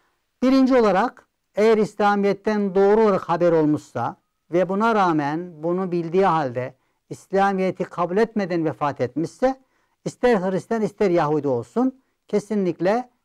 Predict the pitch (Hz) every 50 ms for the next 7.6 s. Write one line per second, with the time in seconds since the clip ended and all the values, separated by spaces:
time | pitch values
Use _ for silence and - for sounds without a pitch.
0 | _ _ - 151 180 214 214 - - - 190 196 226 247 247 214 190 175 - _
1 | _ - 160 160 160 160 151 156 143 - - 165 147 - - 147 143 131 _ _
2 | - - 190 175 - - 226 240 240 240 202 - - - 262 254 262 - _ _
3 | _ _ _ _ _ _ _ - 180 208 214 202 196 190 185 - _ _ _ _
4 | _ _ _ _ _ _ - 160 190 190 175 180 185 180 180 175 170 156 139 131
5 | 120 123 107 - 101 - _ _ - - - _ _ _ _ _ _ _ _ _
6 | _ _ _ _ _ _ _ _ _ _ _ _ _ _ _ _ _ _ _ _
7 | _ _ - 254 269 269 254 240 220 202 196 202